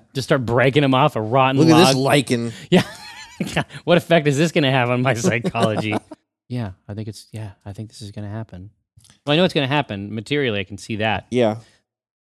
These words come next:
Speaker 1: But I think that, like,
Speaker 2: And I would still like
Speaker 1: it's
Speaker 2: for you, if
Speaker 1: easily
Speaker 2: you,
Speaker 1: manageable.
Speaker 2: if you can give me a couplet for each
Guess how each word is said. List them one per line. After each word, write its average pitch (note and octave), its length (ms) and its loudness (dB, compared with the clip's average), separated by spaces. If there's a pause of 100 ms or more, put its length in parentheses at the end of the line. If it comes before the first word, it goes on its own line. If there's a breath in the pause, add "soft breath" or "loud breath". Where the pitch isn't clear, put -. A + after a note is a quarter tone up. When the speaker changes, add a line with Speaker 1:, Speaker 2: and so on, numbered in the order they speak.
Speaker 1:
But A#2+ 140 0
I A#2 100 -2
think C3 180 -6
that, - 220 -6 (560)
like, A2 240 -8 (560)
Speaker 2:
And C#3 100 -4
I C#3 60 -2
would E3 180 0
still - 200 0
like D#3 140 6
Speaker 1:
it's - 100 -4
Speaker 2:
for D#3+ 80 -6
you, D#3 80 2
if - 40 2
Speaker 1:
easily B2 200 -2
Speaker 2:
you, G2 100 -4
Speaker 1:
manageable. A2+ 500 -4
Speaker 2:
if C3 120 -8
you D#3+ 100 -2
can D#3 100 -6
give D3+ 140 0
me D3 100 -2
a A#2 60 -2
couplet B2+ 500 -2
for A2+ 140 -6
each - 520 -8